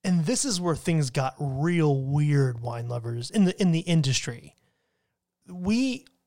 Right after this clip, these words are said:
everyone began <laughs> arguing about what this thing was. Like,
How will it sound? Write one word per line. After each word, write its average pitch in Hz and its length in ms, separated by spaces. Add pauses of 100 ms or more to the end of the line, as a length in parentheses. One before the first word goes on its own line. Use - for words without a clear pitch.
(140)
everyone 262 440
began 202 440
<laughs> - 40
arguing 175 880
about 170 360
what 170 440
this 175 180
thing 165 300
was. 165 400
Like, 143 100